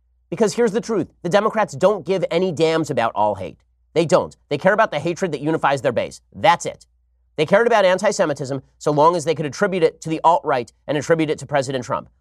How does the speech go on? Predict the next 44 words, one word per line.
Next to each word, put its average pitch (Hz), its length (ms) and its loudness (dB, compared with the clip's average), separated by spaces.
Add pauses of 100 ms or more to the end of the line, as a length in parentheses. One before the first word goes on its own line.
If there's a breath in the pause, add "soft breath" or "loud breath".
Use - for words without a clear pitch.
The 143 80 -4
minute 254 360 2 (440)
that 170 80 0
it 165 60 -4
turns 190 280 0
out 165 180 4
that 143 100 -6
a 135 40 -2
huge 208 380 -6
percentage 175 520 -2
of 143 180 -2
their 147 120 2
base 131 380 0 (300)
is 151 140 -4
fine 196 340 2
with 175 120 -2
anti-Semitism, 160 840 -2 (240)
then 208 140 4
anti-Semitism 165 720 0
takes 131 200 -6
a 143 40 -8
backseat. 113 400 -4 (800)
This 262 120 0
is 285 60 0
nothing 185 340 2
new. 104 140 -4
The 175 80 0
New 208 60 2
York 233 140 4
Times 214 260 -2
reported 175 340 0
this 165 140 -6
back 147 260 0
in - 80 -2
October. 139 480 -4 (300)
The 139 60 -6
New 175 60 4
York 233 160 4
Times 160 340 -2 (300)
spent - 340 0
years 170 360 2
ignoring 143 500 2
the 123 140 -8
uptick - 400 -2